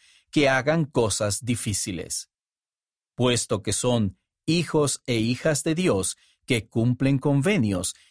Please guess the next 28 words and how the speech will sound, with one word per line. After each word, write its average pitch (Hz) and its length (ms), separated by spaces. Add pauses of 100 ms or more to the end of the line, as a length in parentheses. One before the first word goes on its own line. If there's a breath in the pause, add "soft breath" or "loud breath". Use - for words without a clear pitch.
(120)
y 151 120
que 123 200
viven 170 460
en 135 140
la 107 160
parte 131 440
final 131 540
de 104 200
estos 107 420
últimos 143 500
días, 87 500 (560)
el 165 180
Señor 160 500
les 175 240
pedirá 131 640
a 120 120
ustedes 117 800 (280 soft breath)
que 127 260
hagan 135 460
cosas 110 560
difíciles. 98 880 (800)
Pueden 139 360
estar 131 420
seguros 120 680
de 101 200
ello. 82 420 (500)
Las 113 300
pruebas 143 640